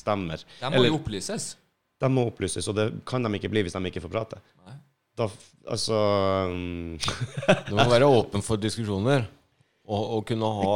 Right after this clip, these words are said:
Speaker 3: en takhøyde for at det kan være litt, eh, såre temaer.
Speaker 1: Er ikke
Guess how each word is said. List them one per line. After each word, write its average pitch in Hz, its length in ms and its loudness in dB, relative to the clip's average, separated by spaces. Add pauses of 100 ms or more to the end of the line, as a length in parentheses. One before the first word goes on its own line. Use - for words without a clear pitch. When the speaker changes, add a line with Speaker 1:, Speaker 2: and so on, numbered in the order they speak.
Speaker 3:
en 117 100 2
takhøyde 95 680 0
for 95 320 -2 (140)
at - 260 -6
det 92 200 -2 (120)
kan 98 240 -4
være 90 320 -6
litt, 90 220 -8 (160)
eh, 90 340 -2
såre 85 400 -4
temaer. 98 460 -4 (100)
Speaker 1:
Er 156 60 -8
ikke - 100 0